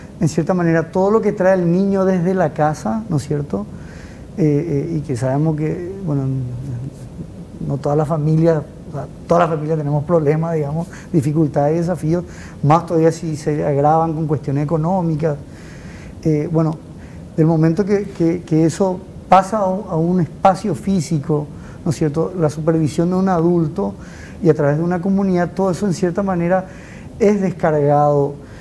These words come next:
Sin embargo, sin las instituciones académicas, sin el edificio, entre comillas, y la comunidad que, que lo rodea, esa mochila del educando, eh, eh, eh, se vuelve mucho más notoria, se acentúa mucho más,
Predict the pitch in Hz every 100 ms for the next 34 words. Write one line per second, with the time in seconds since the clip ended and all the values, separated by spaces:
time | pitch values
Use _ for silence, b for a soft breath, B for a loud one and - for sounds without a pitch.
0 | B B B - 160 156 160 165 160 160
1 | - - 190 208 220 202 151 196 202 226
2 | 190 180 170 180 180 147 131 - 156 165
3 | 175 180 170 139 180 175 160 143 143 143
4 | 143 151 151 147 147 151 151 147 147 156
5 | 160 190 185 B B B B - - 156
6 | 170 180 185 156 160 165 190 190 B B
7 | B B B 180 - 220 220 170 214 233
8 | 220 208 214 202 - 156 156 165 180 -
9 | - - - 175 180 170 165 175 160 175
10 | 175 - 170 170 214 175 233 - 170 147
11 | 151 135 143 139 135 156 165 147 196 208
12 | 175 208 208 196 170 202